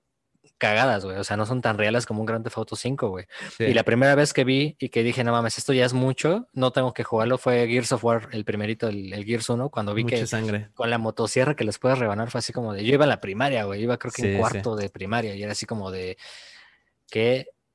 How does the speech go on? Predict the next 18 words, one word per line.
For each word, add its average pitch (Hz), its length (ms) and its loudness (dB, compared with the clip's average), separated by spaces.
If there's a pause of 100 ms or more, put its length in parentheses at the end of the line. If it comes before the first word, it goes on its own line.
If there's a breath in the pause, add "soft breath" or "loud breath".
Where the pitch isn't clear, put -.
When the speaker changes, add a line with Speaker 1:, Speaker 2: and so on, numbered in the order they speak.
(220)
Speaker 1:
estoy 113 380 -2
Speaker 2:
Pedazo. 98 180 -2
Speaker 1:
jugando?", 107 380 0
¿sabes? 113 420 -2
Y, 123 100 -2 (380)
y 104 140 -6
si - 140 -2
lo 101 100 2
comparas 127 340 4
con 110 160 2
Vice 123 160 4
City, 143 280 2
sí 139 120 0
es 131 100 2
un 139 60 0
juego 131 240 4
de 120 80 6
adultos, 123 520 0